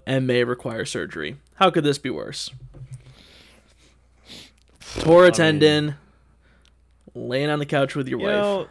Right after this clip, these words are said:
Speaker 2: it's probably like, it's probably like a small tear. It's probably nothing crazy. You know, fun fact of the day, I actually learned this the other day.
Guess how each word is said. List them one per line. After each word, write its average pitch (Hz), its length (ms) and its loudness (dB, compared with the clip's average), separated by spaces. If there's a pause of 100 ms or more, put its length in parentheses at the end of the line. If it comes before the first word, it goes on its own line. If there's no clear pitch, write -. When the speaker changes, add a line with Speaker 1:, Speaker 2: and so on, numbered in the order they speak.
(140)
Speaker 2:
it's 165 160 -10
probably 160 240 0
like, 104 300 0
it's 110 160 -14
probably 98 320 -4
like - 40 -8
a 82 40 -12
small 92 420 -12
tear. 92 320 -8
It's 98 120 -14
probably 80 200 -14
nothing - 240 -18
crazy. 90 580 -14
You 123 120 -14
know, 123 280 -4
fun 120 220 -8
fact 110 240 -6
of 104 100 -14
the 98 80 -12
day, 107 220 -8
I 98 80 -6
actually 95 240 -14
learned 95 200 -14
this - 280 -20
the - 100 -20
other 85 120 -20
day. 101 300 -14